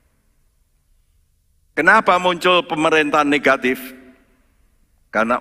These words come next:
umat Tuhan ndak mau tobat, ndak mau tunduk. Karena itu kita sekarang mesti belajar, Sku, berdoa. Kalau bisa berpuasa untuk negara kita.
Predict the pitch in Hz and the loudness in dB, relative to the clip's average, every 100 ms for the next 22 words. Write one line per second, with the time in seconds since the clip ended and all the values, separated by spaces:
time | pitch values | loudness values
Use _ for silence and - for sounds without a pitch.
0 | - 123 135 127 - 127 143 139 82 117 | -2 -2 -2 -2 -2 -2 -2 -4 -4 -4
1 | 117 123 - 131 - 120 104 - - _ | -4 -6 -6 -8 -4 -4 -6 -10 -20 _
2 | - 101 107 110 117 - - - - 147 | -10 -6 -4 -4 -6 -10 -20 -20 -6 -4
3 | 123 113 - - - _ _ _ _ _ | -4 -6 -10 -20 -20 _ _ _ _ _
4 | _ _ _ _ _ _ 87 98 123 139 | _ _ _ _ _ _ -6 -4 -4 -6
5 | 127 127 120 - 120 156 123 101 127 98 | -6 -4 -4 -4 -4 -4 -4 -6 -6 -4
6 | 110 107 98 - 90 - - - 98 92 | -4 -4 -8 -6 -12 -12 -18 -8 -8 -8
7 | - 120 123 123 101 98 87 82 - - | -4 -4 -4 -6 -8 -6 -6 -8 -10 -14
8 | - - - - - 117 120 - 110 135 | -18 -20 -20 -20 -8 -4 -4 -4 -6 -4
9 | 110 101 - 117 117 117 - 85 139 127 | -6 -8 -8 -6 -6 -6 -8 -6 -4 -4
10 | 127 147 131 135 110 107 110 101 - 117 | -4 -6 -4 -6 -6 -4 -4 -6 -8 -10
11 | - - - - - | -10 -10 -10 -14 -20